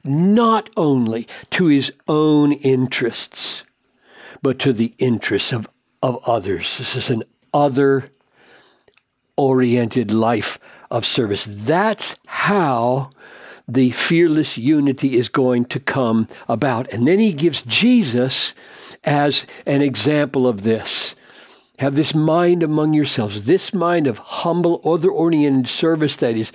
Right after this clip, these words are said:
fearless in the face of its enemies. "Have this mind among yourselves, which is yours in Christ Jesus, who," and here's he's, Jesus is, is showing the way, "though he was in the form of God, did not count equality with God a thing to be grasped, but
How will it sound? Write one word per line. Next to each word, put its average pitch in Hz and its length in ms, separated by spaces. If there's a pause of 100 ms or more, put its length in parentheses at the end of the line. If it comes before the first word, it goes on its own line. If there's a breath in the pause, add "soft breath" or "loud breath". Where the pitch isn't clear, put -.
(140 loud breath)
fearless 202 480
in 127 80
the 120 80
face 139 300
of 123 60
its 110 200
enemies. 123 400 (720 loud breath)
"Have 135 240
this 202 240
mind 135 300
among 135 240
yourselves, 127 420
which 123 220
is 117 140
yours 185 340 (160)
in 202 300
Christ 127 380
Jesus, 123 340
who," 208 680 (180 loud breath)
and 92 140
here's 151 240
he's, 156 280 (640 loud breath)
Jesus 135 540
is, 135 220
is 120 160
showing 135 420
the 123 100
way, 113 280 (320 loud breath)
"though 160 320
he 160 120
was 143 220
in 135 120
the 127 80
form 208 360
of 135 140
God, 127 280
did 123 160
not 202 300
count 175 260
equality 135 460
with 123 220
God 127 180
a 123 80
thing 131 240
to 117 60
be 120 100
grasped, 123 360
but 123 120